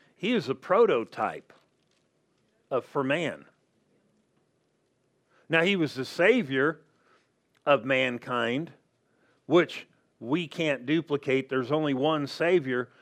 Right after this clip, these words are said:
But concerning lifestyle,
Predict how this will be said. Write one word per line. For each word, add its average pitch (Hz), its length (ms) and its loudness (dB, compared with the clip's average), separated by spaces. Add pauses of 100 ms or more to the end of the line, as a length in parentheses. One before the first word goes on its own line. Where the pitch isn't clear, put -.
(200)
But 139 760 0 (540)
concerning 151 760 -2
lifestyle, 127 960 2